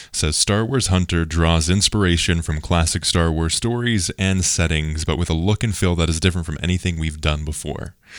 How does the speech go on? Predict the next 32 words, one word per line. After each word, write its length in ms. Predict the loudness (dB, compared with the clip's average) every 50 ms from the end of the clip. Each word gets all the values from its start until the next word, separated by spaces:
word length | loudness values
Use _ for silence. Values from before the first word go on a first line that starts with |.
| -18 -16 -18 -18 -16 _ -2
We're 120 | -2 -2
thrilled 320 | 0 0 0 2 2 2 0
to 120 | -2 0
introduce 560 | 0 -2 0 -2 -4 -2 0 0 0 0 -2
this 200 | -2 -2 -4 -4
wildly 420 | -2 -2 0 0 0 0 -2 -2 -4
creative 320 | -2 -2 -2 -2 -2 -2
cast 340 | -2 -2 0 0 0 -2 -4
of 100 | -6 -6
characters 480 | -4 -4 -2 -2 -2 -2 -4 -4 -4 -2
to 100 | -2 -4
our 80 | -4 -4
fans 340 | -2 -2 -2 0 0 -2
on 120 | -2 -2 -2
Nintendo 380 | -2 -2 -2 -2 -2 -2 -2
Switch, 380 | -2 0 -2 -2 -2 -2 -6 -8 -10 -18 -18 -18 -16 -8
where 120 | -4 -2 0
they 100 | 0 0
can 140 | -2 -2 -2
join 280 | 0 0 0 0 0
with 140 | -2 -2 -2
their 120 | -2 -2
friends 440 | -2 -2 -2 -2 -2 0 -2 -2 -4
in 180 | -4 -4 -4 -4
thrilling 480 | -4 -2 -2 -2 0 0 -2 -4 -2
battles 400 | 0 0 0 0 -2 -4 -4 -6 -6 -4
at 180 | -4 -4 -4
home 340 | -4 -4 -4 -2 -4 -4 -6 -6 -6
or 220 | -6 -6 -4 -2
on 220 | -2 -2 -2 -2
the 80 | -2 -4
go." 300 | -4 -4 -6 -8 -10